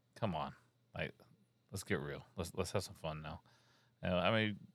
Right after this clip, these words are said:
getting, I wasn't a, I wasn't a big guy, I wasn't a little guy. I was kinda in the middle, but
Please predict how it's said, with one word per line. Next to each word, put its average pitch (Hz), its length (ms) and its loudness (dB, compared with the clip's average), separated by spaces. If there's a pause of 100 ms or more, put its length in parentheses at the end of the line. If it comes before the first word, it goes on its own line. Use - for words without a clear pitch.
getting, 117 360 4
I 123 120 10
wasn't 117 320 10
a, 98 160 4
I 101 80 8
wasn't 107 240 4
a 95 40 0
big 95 280 2
guy, 98 240 6
I 101 40 8
wasn't 98 260 4
a 92 40 2
little 95 220 4
guy. 92 260 4
I 98 60 8
was 95 140 0
kinda 98 220 4
in 98 80 2
the 95 80 2
middle, 95 360 4 (120)
but 95 140 4